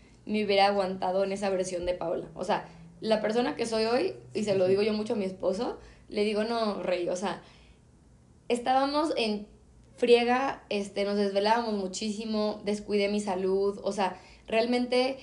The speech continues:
Speaker 1: el equilibrio que tenemos ahorita de por lo menos dormir bien, eh, comer bien, hacer ejercicio, bla, bla, bla, estar más con nuestras familias.
Speaker 2: Costó.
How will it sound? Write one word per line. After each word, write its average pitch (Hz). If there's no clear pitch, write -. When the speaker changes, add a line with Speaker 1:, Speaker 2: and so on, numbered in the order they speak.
Speaker 1:
el 214
equilibrio 208
que 247
tenemos 196
ahorita 196
de 202
por 190
lo 185
menos 202
dormir 208
bien, 208
eh, 185
comer 202
bien, 202
hacer 196
ejercicio, 196
bla, 190
bla, 185
bla, 190
estar 196
más 202
con 202
nuestras 196
familias. 196
Speaker 2:
Costó. -